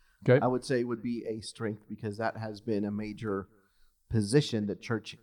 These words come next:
Speaker 2: history held for what? First eighteen hundred
Speaker 1: I mean, my,
Speaker 2: years?
Speaker 1: my understanding is that really the, the kind of the idea that the earth is much older didn't come about in church history until the eighteen hundreds at least. That's my understanding. Now,
Speaker 2: Right.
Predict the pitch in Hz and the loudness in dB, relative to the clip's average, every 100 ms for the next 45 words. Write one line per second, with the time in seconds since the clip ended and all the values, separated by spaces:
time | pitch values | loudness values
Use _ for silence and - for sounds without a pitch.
0 | - 117 - 107 104 101 92 - - - | -4 -4 -4 -6 -6 -6 -10 -16 -12 -4
1 | 110 110 98 - 110 113 92 - - _ | 0 0 0 -2 -2 0 0 -2 -18 _
2 | 117 107 - 123 120 - 120 117 127 123 | 0 0 -2 -6 -6 -2 2 2 2 6
3 | 135 160 165 196 165 147 190 196 156 - | 12 12 12 12 8 10 12 12 10 4
4 | 139 131 123 117 113 117 120 135 143 123 | 4 8 8 6 4 2 4 6 8 10
5 | 113 110 110 107 104 - - 135 135 135 | 8 6 6 6 0 -4 -8 -2 2 6
6 | 143 120 117 127 113 123 123 113 110 107 | 10 10 10 8 4 2 2 4 6 4
7 | - 117 131 131 123 117 117 - 131 131 | 2 0 4 6 8 8 8 6 4 6
8 | 110 104 117 139 127 131 117 117 120 131 | 6 6 6 6 6 4 8 6 6 -2
9 | 113 - 120 - 113 110 104 120 107 104 | -2 0 -4 0 2 2 6 10 10 8
10 | 107 113 117 - 113 98 110 95 90 98 | 4 -4 -6 -4 -2 0 0 -2 -6 -14
11 | 95 90 - - 131 135 170 170 151 - | -14 -16 -16 2 6 8 8 8 6 4
12 | 123 123 135 123 117 | 4 4 4 6 6